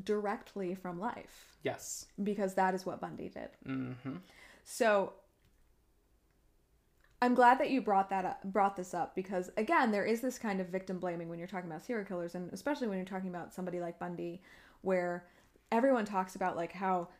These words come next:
Speaker 1: suave he was and how he charmed women and yada, yada, yada. No, he didn't.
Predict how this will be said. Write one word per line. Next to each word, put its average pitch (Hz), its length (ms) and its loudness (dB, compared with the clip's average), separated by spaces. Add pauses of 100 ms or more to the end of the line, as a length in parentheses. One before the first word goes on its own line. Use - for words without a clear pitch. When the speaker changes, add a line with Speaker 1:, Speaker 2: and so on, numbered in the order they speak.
Speaker 1:
suave 175 520 0
he 180 140 -4
was 170 260 -4
and 185 80 -6
how 175 180 -8
he 175 160 -6
charmed 175 640 -8
women 170 280 -8
and 165 160 -8
yada, 170 200 -6
yada, 160 200 -6
yada. 156 180 -10 (280)
No, 277 180 0
he 320 100 -2
didn't. 247 300 -2